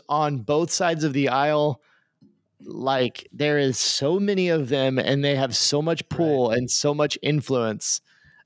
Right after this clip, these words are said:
Speaker 1: Um,
Speaker 2: That's true.
Speaker 1: you know, I, I've seen, I've seen many stores, uh, just, just connect with one influencer in, on a certain, you know, political issue and, uh, and be able to blow it up.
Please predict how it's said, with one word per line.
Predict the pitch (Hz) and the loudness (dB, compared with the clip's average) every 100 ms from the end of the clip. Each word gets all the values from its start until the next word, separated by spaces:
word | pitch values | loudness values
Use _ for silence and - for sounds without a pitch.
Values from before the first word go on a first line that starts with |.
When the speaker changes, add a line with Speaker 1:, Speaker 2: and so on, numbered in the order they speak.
| - | -2
Speaker 1:
Um, | 135 123 123 120 | 2 2 0 -2
Speaker 2:
That's | 131 127 - | -6 -12 -12
true. | 135 123 | -10 -4
Speaker 1:
you | 139 | 0
know, | 123 - - | 0 -2 -4
I, | 135 - | -4 -2
I've | 139 139 | 0 0
seen, | - 160 165 156 | 0 2 2 2
I've | 131 117 | 0 0
seen | 165 165 | 0 0
many | 151 156 | 2 0
stores, | - - 147 147 135 120 - - | 0 0 0 2 0 -2 -6 -6
uh, | 127 123 123 120 117 _ - - 131 | -2 2 2 0 -2 _ -20 -20 -2
just, | 139 - - | -2 -2 -4
just | 143 - | -4 0
connect | 156 143 | -2 0
with | 139 | -2
one | 123 139 | 0 0
influencer | 139 151 143 127 120 123 120 | 0 -2 -2 -2 0 0 2
in, | 123 | 0
on | 123 131 | 0 0
a | 123 | 0
certain, | - 135 127 123 - - - - - _ _ | 0 -2 -2 -6 -8 -20 -20 -20 -20 _ _
you | - 123 | -2 -2
know, | 107 | 0
political | - 143 139 139 | 0 0 0 0
issue | 131 127 139 131 120 | 0 0 0 0 0
and, | - 127 127 120 | -2 -2 0 0
uh, | 117 - - | 0 -4 -6
and | 131 120 - 131 | -4 -4 -6 0
be | 143 | 2
able | 139 | 2
to | 117 | 0
blow | 110 127 | 0 2
it | 120 | 4
up. | 123 - | 2 0